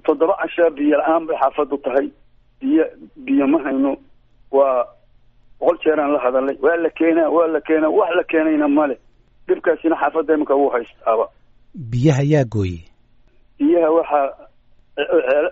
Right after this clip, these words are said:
Speaker 1: ceel baa meesha ka qodan, ceelkaas meesha jooga ayaa odhanaya, "Waxbaa iga xun kolba." Waa, maantadan qudheeda waan tegey. Wuxuu yidhi, "Waa,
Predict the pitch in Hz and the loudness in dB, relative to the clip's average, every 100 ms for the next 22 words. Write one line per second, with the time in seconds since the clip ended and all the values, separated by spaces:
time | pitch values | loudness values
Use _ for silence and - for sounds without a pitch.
0 | - 135 - 139 165 175 160 160 160 165 | -6 -8 -4 0 2 2 0 0 0 -2
1 | 151 143 - 151 160 160 160 156 143 151 | -2 -4 -2 0 2 2 2 2 0 -2
2 | 143 151 156 156 160 - 139 - 139 151 | 0 0 0 0 -2 -2 -6 -2 0 2
3 | 131 143 143 139 143 139 135 135 - _ | 2 2 2 2 0 0 0 -2 -6 _
4 | _ _ _ - - 220 175 160 156 147 | _ _ _ -6 0 2 0 -4 -6 -6
5 | 139 139 131 131 143 175 196 - - _ | -2 -2 2 2 2 2 0 -2 -12 _
6 | _ _ - 170 175 202 202 185 180 160 | _ _ -2 0 0 0 0 0 2 2
7 | 156 156 - 139 135 156 - _ _ _ | 2 0 -2 -2 0 -2 -4 _ _ _
8 | 123 147 135 135 139 143 147 143 | -2 -2 0 0 2 2 4 2